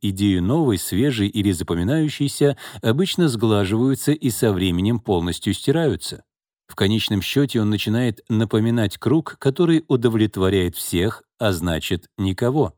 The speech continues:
Являются ли небольшие изменения, которые компания согласилась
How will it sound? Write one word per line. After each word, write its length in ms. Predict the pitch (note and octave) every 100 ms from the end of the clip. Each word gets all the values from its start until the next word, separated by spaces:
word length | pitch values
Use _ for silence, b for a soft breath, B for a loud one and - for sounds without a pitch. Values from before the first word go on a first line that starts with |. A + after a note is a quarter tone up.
| _ - B B B
Являются 580 | F#2+ B2 F3+ A3 - D#3+
ли 80 |
небольшие 560 | E3 D3+ D#3+ - F3+ D3
изменения, 680 | G#2 F#2+ G2 C3 E3 A#2+ F#2
которые 400 | G2+ F#2+ A#2+ G#2+
компания 540 | - G#2 A2+ A#2+ G#2
согласилась 720 | E2+ F#2 G2 G#2+ A#2+ G#2+ F2